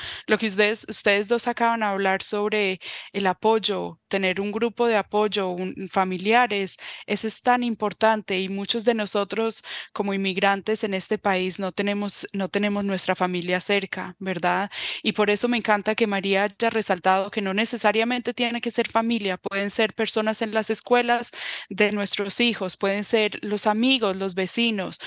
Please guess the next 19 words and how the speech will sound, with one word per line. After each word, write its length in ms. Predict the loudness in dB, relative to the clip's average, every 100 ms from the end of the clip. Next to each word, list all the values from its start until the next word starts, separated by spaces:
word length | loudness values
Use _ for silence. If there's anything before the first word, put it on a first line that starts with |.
| -4
no 140 | 2 2
necesariamente 840 | 2 0 2 2 2 0 0 -2
tiene 220 | 0 -2
que 120 | -2 0
ser 200 | 0 0
nuestra 320 | -2 -2 0
familia, 600 | 0 0 -2 -4 -6 -8 -10 -12 -2
pero 200 | 2 4
lo 80 | 2
importante 500 | -2 0 0 2 0
es 120 | 0
que 120 | 2
busquemos 720 | 0 0 0 2 4 2 -2 -2
esa 180 | 0 0
ayuda, 480 | 0 0 2 0 -4
que 120 | -2
si 100 | 0
estamos 440 | 0 2 2 2 -2
solos, 580 | 2 2 2 -2 -4